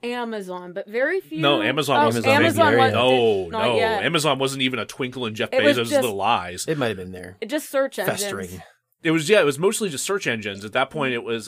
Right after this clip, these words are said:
Speaker 2: um, I mean, it was, what, it
Speaker 3: Like
Speaker 2: was
Speaker 3: fan sites.
Speaker 1: Yahoo
Speaker 2: Yahoo
Speaker 1: chats.
Speaker 2: It was, it was, it was Yahoo, there was
Speaker 1: aim, like
Speaker 2: A O L, there was Ask Jeeves, Alta Vista. Like, that was
Speaker 1: I C,
Speaker 2: about it.
Speaker 1: I C Q.
Speaker 3: So
Speaker 2: I don't even remember that one.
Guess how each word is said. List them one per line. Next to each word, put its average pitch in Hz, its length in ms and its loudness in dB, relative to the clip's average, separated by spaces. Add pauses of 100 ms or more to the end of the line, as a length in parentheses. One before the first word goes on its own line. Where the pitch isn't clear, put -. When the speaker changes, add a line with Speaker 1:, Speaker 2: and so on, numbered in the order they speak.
Speaker 2:
um, 104 540 -6 (100)
I 117 60 -4
mean, 110 140 -6
it 107 80 -6
was, 101 320 -10
what, 98 160 -8
it 85 80 -8
Speaker 3:
Like 127 100 -6
Speaker 2:
was - 100 -12
Speaker 3:
fan 117 220 -8
sites. 127 240 0
Speaker 1:
Yahoo 285 300 4
Speaker 2:
Yahoo 139 180 0
Speaker 1:
chats. 233 600 2
Speaker 2:
It 117 40 -6
was, 117 160 -6
it 139 120 -4
was, 135 140 -2 (220)
it 139 60 -6
was 113 220 -8
Yahoo, 151 580 -4
there 117 140 -2
was 101 480 -6
Speaker 1:
aim, 262 460 -2
like - 260 -4
Speaker 2:
A 139 80 4
O 139 140 4
L, 120 680 2
there 107 220 -2
was 107 220 -4
Ask 110 400 -4
Jeeves, 101 760 -6 (100)
Alta 107 280 -4
Vista. 98 840 -4
Like, 104 180 -8
that 156 160 0
was - 100 2
Speaker 1:
I - 20 4
C, - 40 2
Speaker 2:
about 277 260 6
it. - 200 -2
Speaker 1:
I 330 140 4
C 311 200 -2
Q. 240 760 2
Speaker 3:
So 117 320 2
Speaker 2:
I 117 100 8
don't 117 160 2
even 104 120 -4
remember 98 240 -6
that 90 200 -4
one. 90 240 -10